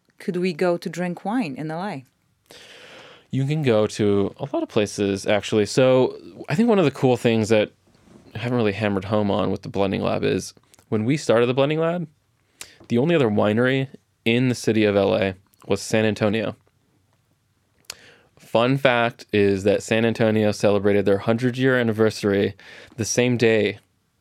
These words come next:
Speaker 2: that we celebrated our one-year anniversary.
Speaker 1: That's
Speaker 2: I don't
Speaker 1: fantastic.
Speaker 2: know if that's serendipity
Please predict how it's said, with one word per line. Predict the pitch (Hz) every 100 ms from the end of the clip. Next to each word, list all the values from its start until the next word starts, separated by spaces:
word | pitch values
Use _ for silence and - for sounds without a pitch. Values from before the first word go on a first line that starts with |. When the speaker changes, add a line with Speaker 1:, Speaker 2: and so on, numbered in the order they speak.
| -
Speaker 2:
that | 107
we | 104
celebrated | 110 101 101 98
our | 98
one-year | 101 101 98 107 - _ _ _ -
anniversary. | 98 92 95 - 104 117 _ _ _ _ _ _ _ _ _ _ _ _
Speaker 1:
That's | 208 120
Speaker 2:
I |
don't | 135
Speaker 1:
fantastic. | 151 165 170 127
Speaker 2:
know | 151
if | 135
that's | 123
serendipity | 147 160 170